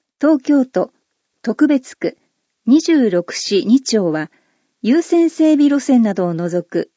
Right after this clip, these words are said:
未着手の都市計画道路を対象に、東京における都市計画道路のあり方に関する基本方針案を取りまとめました。基本方針案へのご意見、ご提案は、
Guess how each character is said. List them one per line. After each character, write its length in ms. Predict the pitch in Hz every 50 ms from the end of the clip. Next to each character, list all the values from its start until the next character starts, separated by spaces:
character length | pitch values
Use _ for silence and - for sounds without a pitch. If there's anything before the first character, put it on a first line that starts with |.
| _
未 140 | - 180 185
着 320 | - - 359 349 - -
手 120 | - - 240
の 200 | 190 170 156 -
都 160 | - - 214
市 160 | 214 - -
計 200 | - 330 339 330
画 240 | 320 330 311 311 311
道 200 | 294 302 294 285
路 120 | 240 208
を 80 | 185 175
対 180 | - 190 190 180
象 240 | - - 180 165
に、 220 | 160 160 165 160 - _ _ _ _ _ _ _ _
東 160 | - 262 294
京 160 | 262 - 294 285
に 140 | 277 277
お 80 | 277 262
け 140 | - 277 247
る 160 | 254 240 -
都 180 | - - 226 233
市 100 | - -
計 160 | - 339 339
画 260 | - - 330 - 330
道 140 | - 330 320
路 160 | 311 294 254
の 120 | 196 160
あ 60 | 147 170
り 120 | 208 247
方 240 | - 285 277 - 277
に 120 | 269 277
関 220 | 269 - 285 285 277
す 180 | - - 262
る 200 | 196 175 - - _
基 160 | - - 220
本 260 | 233 285 339 330 320
方 180 | 302 320 311 320
針 300 | 311 - 311 320 294 277
案 120 | 240 196
を 80 | 165 156
取 200 | - 196 180 196
り 40 | 190
ま 100 | 185 180
と 120 | - 180
め 100 | 175 170
ま 100 | 165 160
し 120 | 165 - -
た。 160 | - - - _ _ _ _ _ _ _ _ _ _ _ _ _ _ _ _ _ _ _ _ _ _ _ _ _ _ _ _ _ _
基 120 | - 277
本 220 | 285 320 320 320 302
方 160 | 302 302 320
針 240 | - - 311 311 294
案 140 | 277 254
へ 100 | 240 233
の 160 | 208 190 180 147
ご 160 | 175 180 214
意 100 | 254 247
見、 340 | - 202 180 160 156 - - _ _ _ _ _ -
ご 140 | 185 196
提 260 | 202 - 247 233 233 226
案 160 | 208 208 196
は、 220 | 190 180 180 -